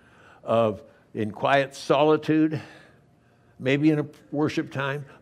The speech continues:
but mostly for me, it's always in a silent period of time when there's no one else up, there's no one moving. My dog is asleep, so I'm alone, uh,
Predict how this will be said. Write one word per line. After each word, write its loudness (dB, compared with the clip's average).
but -8
mostly 2
for -4
me, 0
it's -4
always 0
in -2
a -8
silent -2
period -2
of -8
time -2
when -4
there's -8
no 2
one 2
else -4
up, -4
there's -10
no 0
one -2
moving. -6
My -8
dog 0
is -10
asleep, -4
so -6
I'm -4
alone, -4
uh, 2